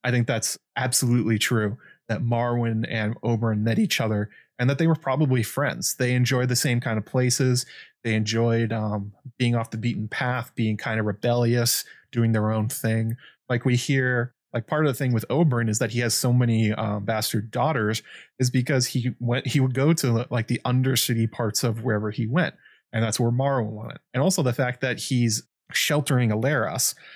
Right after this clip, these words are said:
I find it hard to believe that Marwyn doesn't know it's Sarella Sand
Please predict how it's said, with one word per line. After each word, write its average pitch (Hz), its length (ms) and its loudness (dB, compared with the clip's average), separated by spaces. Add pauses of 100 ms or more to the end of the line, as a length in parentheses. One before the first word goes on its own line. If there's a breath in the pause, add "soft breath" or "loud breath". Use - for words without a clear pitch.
(200 loud breath)
I 160 80 -2
find 220 180 2
it - 120 -2
hard 156 160 2
to 143 60 2
believe 127 320 2
that 117 160 0
Marwyn 120 380 0
doesn't 123 300 0
know 113 220 0
it's - 200 0
Sarella 107 320 0
Sand 117 440 0